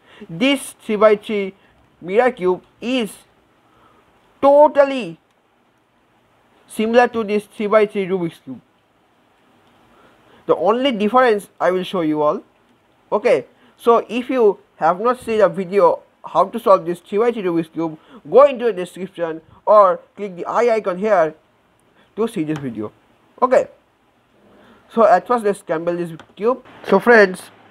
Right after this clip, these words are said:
this is how, uh, the three-by-three mirror cube looks once it's scrambled. It's looking very weird, no? But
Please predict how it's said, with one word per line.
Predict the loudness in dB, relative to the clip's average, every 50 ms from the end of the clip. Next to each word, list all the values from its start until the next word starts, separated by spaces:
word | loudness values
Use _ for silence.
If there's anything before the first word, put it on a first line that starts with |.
| _ _ _ _ _ -10
this | -8 -8 -6 -4
is | -2 0 2
how, | 4 4 6 6 4
uh, | 4 2
the | 2 0 -2
three-by-three | -6 -6 -8 -6 -2 -2 -2 -2 -2 -2 -2 -2 -2
mirror | -4 -4 0 4 4 4
cube | 4 4 2 2
looks | 4 2 0 0 2
once | 0 0 0 0
it's | -4 -8 -6
scrambled. | -4 -2 -2 -2 -2 -4 -8 -8 -10 -12 _ _ _ _ _ _ _ _ _ _ _ _ _ _ _ -20 -20 -20 -20 -20 -20 -20 -20 -20 -20 -20 -20 -20 -20 -20 -20 -20 -20 -20 -20 -20 -20 -20 -14 -4 2
It's | 2 2 2 2 -6 -16 -18 -18 -16 -16
looking | -12 -6 -2 0 0 0 0 0 2
very | 4 4 4 4
weird, | 4 4 4 4 4 4 4
no? | 2 4 4 2 0 -4 -18 -20 -20 -20 _ _ -8 -2
But | 2 4 4 4 2 -2 -10